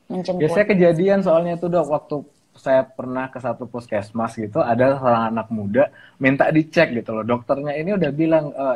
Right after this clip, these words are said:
Speaker 2: ini kita nggak bisa langsung cek," gitu. Tapi dia saking parnonya, dia pengen sekali di, eh, apa namanya, diobservasi, dievaluasi, sehingga dia, eh, clear kalau dia itu tidak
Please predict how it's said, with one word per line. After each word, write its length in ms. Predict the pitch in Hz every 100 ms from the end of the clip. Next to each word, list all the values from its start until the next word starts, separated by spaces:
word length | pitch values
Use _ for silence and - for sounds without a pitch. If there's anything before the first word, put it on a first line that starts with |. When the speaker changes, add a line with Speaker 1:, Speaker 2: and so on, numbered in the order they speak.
| 143
Speaker 2:
ini 140 | 190 196
kita 400 | - - 190 190
nggak 180 | 151 113 120
bisa 220 | 120 120
langsung 480 | 120 120 120 139 151 -
cek," 240 | 131 107
gitu. 120 | 101 101
Tapi 320 | - - 208 - _ -
dia 140 | 175 -
saking 320 | - 156 143
parnonya, 560 | 131 120 123 120 160
dia 200 | 185 156 156
pengen 480 | 139 139 165 185 180
sekali 320 | 143 139 143
di, 520 | 135 127 127 131 131 127
eh, 340 | 113 110 113 110
apa 140 | - 165
namanya, 640 | 165 156 151 165 196 175
diobservasi, 1400 | 120 110 107 107 107 104 104 - - 110 107 107 - 151 147
dievaluasi, 580 | 120 107 110 110 107 - 156
sehingga 280 | 120 127 143
dia, 180 | 143 156 160 - - _ _ -
eh, 180 | 110 107 - -
clear 240 | 185 160 139
kalau 160 | 123 117
dia 160 | 131 131
itu 80 | 170 170
tidak 260 | 123 113